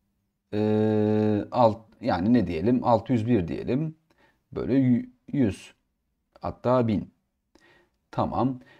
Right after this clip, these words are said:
Şöyle düşünüyorum. Eksi altı bölü ondan daha küçük bir sayı değil mi? Artı h olarak yazabilir miyim? Yazabilirim. Yani şu ifade eksi sıfır nokta altıdan daha küçük bir sayı değil mi?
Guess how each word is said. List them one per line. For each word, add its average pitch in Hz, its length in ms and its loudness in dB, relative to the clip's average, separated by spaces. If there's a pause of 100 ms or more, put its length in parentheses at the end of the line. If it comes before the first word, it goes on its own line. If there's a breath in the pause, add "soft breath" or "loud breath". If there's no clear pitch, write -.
(100)
Şöyle 175 380 4
düşünüyorum. 98 640 -2 (240)
Eksi 143 340 0 (100)
altı 131 460 4
bölü 110 340 4
ondan 131 880 6
daha 131 280 4
küçük - 300 -10
bir - 40 -6
sayı 85 260 -2
değil 156 100 2
mi? 92 160 -2 (120)
Artı 113 300 0
h 131 280 0
olarak 101 320 0
yazabilir 95 440 2
miyim? 175 240 -2 (600 soft breath)
Yazabilirim. 131 580 4
Yani 101 260 4
şu - 160 -8
ifade 117 540 4
eksi 131 640 -2
sıfır 165 500 -4
nokta 139 420 0
altıdan 123 920 2
daha 139 240 4
küçük 98 280 -8
bir 90 40 -6
sayı 85 260 -4
değil 170 120 2
mi? 107 120 -2